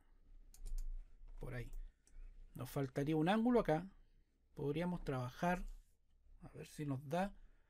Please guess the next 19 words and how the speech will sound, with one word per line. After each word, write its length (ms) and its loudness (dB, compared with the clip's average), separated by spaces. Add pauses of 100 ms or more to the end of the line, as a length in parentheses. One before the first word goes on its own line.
(360)
Con 120 2
una 100 4
herramienta 720 4
de 500 4 (220)
proyección 560 6
de 260 8
borde. 500 8 (120)
Entonces. 460 -2 (4000)
Ahí 140 -10
está 180 -12
la 100 -6
proyección 320 -2
de 80 2
borde. 400 4 (760)
Que 160 8
nos 300 4
ayuda 600 6
a 140 -2
generar 580 4